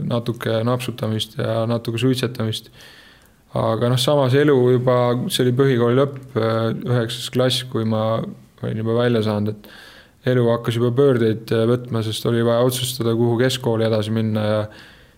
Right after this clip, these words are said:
ja mida eluga teha, et siis ei olnud enam aega väga,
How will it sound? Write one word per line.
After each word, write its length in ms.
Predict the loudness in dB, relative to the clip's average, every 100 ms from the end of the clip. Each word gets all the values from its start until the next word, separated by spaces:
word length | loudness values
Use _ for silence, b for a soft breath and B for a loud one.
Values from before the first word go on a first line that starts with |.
| _ -6
ja 160 | -4 0
mida 200 | 2 4
eluga 220 | 4 4
teha, 340 | 2 2 2 0
et 100 | -2
siis 200 | -2 0
ei 60 | 2
olnud 160 | 2 2
enam 160 | 2 2
aega 220 | 2 2 2
väga, 240 | 2 2